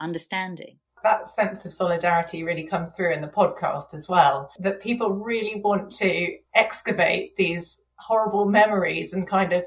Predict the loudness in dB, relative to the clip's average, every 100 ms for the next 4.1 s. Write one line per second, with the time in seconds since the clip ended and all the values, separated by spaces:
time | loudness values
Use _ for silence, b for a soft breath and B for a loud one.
0 | 4 4 6 2 0 2 4 4 2 -4
1 | -4 0 0 0 -2 -4 -2 -2 -2 -2
2 | 0 4 4 4 0 -2 0 -2 -4 -8
3 | -6 -8 -2 -2 2 4 4 2 -4 -4
4 | -4